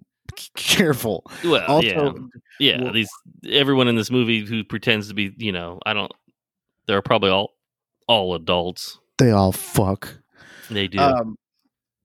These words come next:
Speaker 1: she looks like Steven Tyler. Was if, if she, he was kind of a girl and very young.
Speaker 2: <laughs> That's an interesting,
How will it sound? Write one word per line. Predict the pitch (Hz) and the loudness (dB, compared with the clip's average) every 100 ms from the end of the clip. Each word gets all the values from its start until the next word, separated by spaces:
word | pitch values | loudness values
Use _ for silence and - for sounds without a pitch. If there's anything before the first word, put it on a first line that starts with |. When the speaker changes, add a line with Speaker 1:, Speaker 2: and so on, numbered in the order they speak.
| _ 117 104 | _ -12 -4
Speaker 1:
she | - 131 | -2 0
looks | 127 - | -2 0
like | 131 113 | -2 0
Steven | 120 117 113 | 2 2 2
Tyler. | - 90 87 80 80 _ _ _ _ _ _ _ _ _ _ _ | 2 0 0 -2 -6 _ _ _ _ _ _ _ _ _ _ _
Was | 95 98 90 | 0 2 2
if, | 98 95 - | 0 0 0
if | 98 | 0
she, | - 101 | 2 4
he | 95 | 4
was | 98 98 - | 4 4 2
kind | - 104 | 0 4
of | 101 | 4
a | |
girl | 95 95 92 90 | 4 4 4 2
and | 82 85 80 - | 0 0 -2 -4
very | 78 78 85 80 | -6 2 2 4
young. | 69 64 50 - | 2 -2 -6 -12
Speaker 2:
<laughs> | _ - - - - 1017 906 - - - - - - - - - | _ -2 -2 -4 -2 -2 -4 -4 -18 -20 -20 -20 -20 -4 -4 2
That's | 180 - | 0 2
an | 165 147 | 0 4
interesting, | 139 - 165 - 143 131 120 | 2 2 -4 0 2 4 2